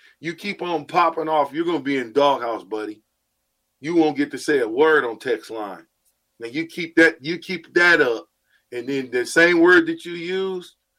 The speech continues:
you can have that. You can, you can, you probably can write that down on a, on a chalkboard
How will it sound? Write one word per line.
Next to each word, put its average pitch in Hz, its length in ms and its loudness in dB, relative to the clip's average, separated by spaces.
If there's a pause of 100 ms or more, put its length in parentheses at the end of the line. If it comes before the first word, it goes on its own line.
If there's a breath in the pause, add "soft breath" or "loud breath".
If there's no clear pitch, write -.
(240)
you 170 160 -8
can 160 160 -2
have 160 320 0
that. 156 260 0
You 165 140 -10
can, 156 200 -8
you 165 140 -12
can, 147 240 -14
you 160 160 -12
probably 175 400 -2
can 156 140 -8
write 165 340 -2
that 165 200 -4
down 156 360 -4
on 143 120 -10
a, 127 120 -16
on 143 220 -12
a 123 60 -12
chalkboard 117 760 -4